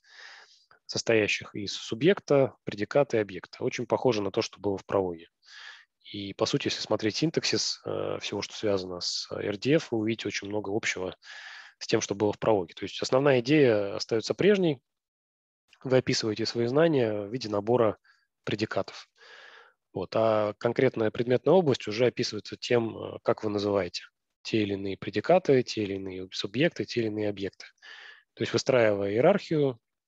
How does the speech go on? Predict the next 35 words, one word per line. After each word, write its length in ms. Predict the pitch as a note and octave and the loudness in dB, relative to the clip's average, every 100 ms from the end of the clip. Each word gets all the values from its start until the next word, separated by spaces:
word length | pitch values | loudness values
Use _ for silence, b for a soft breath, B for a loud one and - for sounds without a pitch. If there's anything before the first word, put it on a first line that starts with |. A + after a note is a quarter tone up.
| - | -14
э, 760 | - - G1+ G1+ - - - - _ _ | -12 -10 -10 -10 -12 -12 -14 -16 _ _
такого, 480 | G#2+ - G#2+ G2+ - | -10 -6 -6 -6 -6
на 140 | G#2+ | -4
основе 260 | G#2+ A2 G2+ | -2 0 -2
таких 300 | G#2+ G#2+ G2+ | -2 -4 -4
вот 100 | G#2+ | -2
триплетов, 540 | A#2 - F3+ C#3 - B B B B B B - | 0 2 2 2 -2 B B B B B B 2
вы 60 | |
можете 220 | D#3+ B2+ - | 4 2 2
построить 480 | A#2 - C#3 A#2 | 0 2 2 2
те 140 | - B2 | 2 0
же 60 | |
самые 600 | G#2 A2+ G#2+ G2+ F#2+ G2 | 2 0 0 -2 -6 -8
иерархии, 360 | G2 G#2 A#2 - | -4 -2 -2 -4
что 180 | - G2+ | -10 -8
мы 60 | |
смотрели 280 | G2 G2+ G#2 | -8 -6 -8
в 80 | F#2 | -8
прошлый 240 | - - | -6 0
раз 160 | C#3 E3 | 2 2
с 80 | - | 2
вами, 280 | B2+ A2+ G#2 | 2 2 -2
на, 200 | F#2+ F#2 | -6 -12
на 120 | G2 | -10
примере, 520 | - G#2 A2+ A2 G2+ - B B B B B B _ - | -6 -2 0 0 -2 -6 B B B B B B _ -10
э, 340 | - F#2+ - - | -8 -8 -10 -6
тех 180 | G2+ | -4
же 100 | F#2 | -4
там 340 | - F2+ F2+ F#2 | -8 -12 -12 -10
городов, 600 | G#2 G#2 G#2 G2 - - - | -2 0 0 -2 -6 -14 -10
э, 160 | F#2 F#2+ | -8 -6
штатов, 460 | - G2+ - - | -2 -4 -4 -8
стран, 460 | - - G2+ F2+ F#2+ _ _ _ | -6 0 0 -2 -10 _ _ _
частей 320 | - - - | -10 -8 -6
света, 520 | G#2+ C#3+ F3+ - C#3 | -2 2 4 4 2